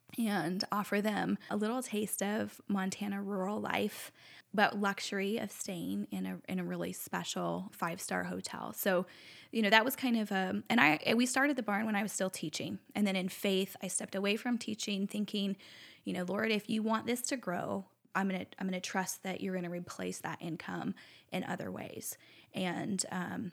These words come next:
and God was faithful to do that with my husband's job, um, and the work he was doing, uh, being blessed, but then also, uh, a full calendar,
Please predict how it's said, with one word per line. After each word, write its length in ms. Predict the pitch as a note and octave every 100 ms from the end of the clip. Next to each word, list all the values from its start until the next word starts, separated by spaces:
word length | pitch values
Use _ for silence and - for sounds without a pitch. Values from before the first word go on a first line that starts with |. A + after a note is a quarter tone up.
| -
and 120 | F#3+
God 160 | - F#3+
was 140 | -
faithful 320 | - - F3
to 100 | -
do 160 | - -
that 220 | - -
with 240 | F3 E3+ F#3+
my 100 | E3
husband's 460 | A3 A#3+ A#3 A3
job, 400 | G#3 G3+ G3 F#3+ -
um, 340 | F#3 F#3 F3 D3+
and 160 | F#3
the 60 | F3+
work 160 | F3+
he 160 | - G3+
was 140 | F#3+
doing, 420 | - F#3+ F3+ F#3+ F#3+ - - -
uh, 180 | F3+ E3+
being 240 | F#3 F3
blessed, 360 | F#3 E3+ F3 -
but 120 | G3
then 120 | F#3
also, 440 | F3 F3 F3 E3+ F3+ - - - -
uh, 120 | F#3 -
a 60 | F#3+
full 220 | A3+ A3+
calendar, 580 | F#3+ F3+ B3 E3 D3